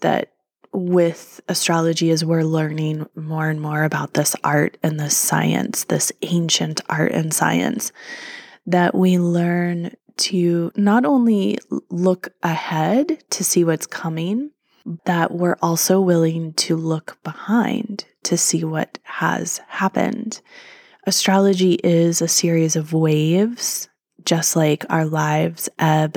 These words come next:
and flow, just like the moon waxes and wanes. And we can learn a lot about where we're going and where we are currently by looking to where we've come from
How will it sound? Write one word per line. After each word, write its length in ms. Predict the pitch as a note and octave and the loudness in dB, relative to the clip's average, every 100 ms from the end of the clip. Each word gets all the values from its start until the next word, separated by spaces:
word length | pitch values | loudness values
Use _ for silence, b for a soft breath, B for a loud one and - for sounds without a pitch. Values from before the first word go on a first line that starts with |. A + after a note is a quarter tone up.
| - | -6
and 200 | D#3 D3 | -6 -8
flow, 520 | - D#3+ D#3 F3 F#3+ | -4 0 2 2 2
just 260 | E3+ - D3+ | 0 0 -2
like 240 | - - - | -4 -8 -6
the 100 | D#3 | -4
moon 540 | D#3+ D#3+ D#3+ D#3 D#3 E3+ | -2 -2 -2 -4 -6 -4
waxes 720 | D#3+ D#3+ - F3 E3 E3 - | -2 -2 0 2 2 2 0
and 200 | E3 D#3 | -2 -2
wanes. 600 | D3+ D#3 E3+ A#3 C#4+ - B B B B B B _ | -2 0 2 2 0 -6 B B B B B B _
And 320 | F3+ F3 F3 | -2 -2 0
we 140 | F3 E3+ | 0 0
can 260 | - F3 | -2 -2
learn 300 | F3 E3+ E3 - | 0 0 -2 -4
a 80 | D#3+ | -6
lot 360 | D#3+ D#3+ G#3 | -6 -2 0
about 380 | B3+ F3+ E3+ - | 2 2 0 -4
where 320 | D#3+ D#3+ D#3+ | -4 0 0
we're 240 | D#3+ D3+ D3 | -2 -4 -4
going 560 | E3 E3+ F#3 E3 D3+ - | 0 2 4 2 -2 -6
and 180 | D#3+ D#3 | -6 -6
where 240 | D#3 D3+ | -6 -4
we 160 | D3+ D3+ | -4 -2
are 360 | D#3 E3+ D#3 | 0 0 0
currently 760 | - - A#3+ C#4 - E3 D#3 D#3 | -4 -2 2 2 2 0 0 0
by 240 | D#3+ D#3+ | 0 0
looking 560 | D#3+ E3 - E3 D#3 D#3 | 2 0 -2 -4 -4 -4
to 420 | - E3 D#3+ D#3 | -2 2 2 0
where 220 | D#3+ D3+ | 0 -2
we've 200 | D3+ - | -2 -4
come 300 | - F3 E3+ | -2 0 0
from 460 | - D3 - - | 0 0 0 -4